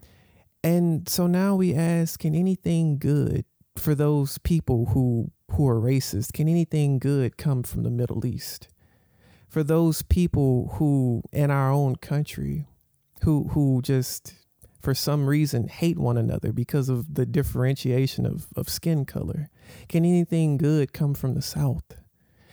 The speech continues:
Can anything good come from, from the Black community? Can anything good come from the Mexican community, the Asian community? Well, let me tell you something about the wonderful God we serve.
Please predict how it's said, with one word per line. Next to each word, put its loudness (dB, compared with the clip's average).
Can 0
anything 2
good 2
come 0
from, -2
from -2
the -2
Black -2
community? 0
Can -4
anything 0
good 0
come -2
from -4
the -2
Mexican -2
community, 0
the -4
Asian -2
community? -2
Well, 0
let 0
me 2
tell 0
you -2
something -4
about -2
the -2
wonderful 0
God -2
we -2
serve. -4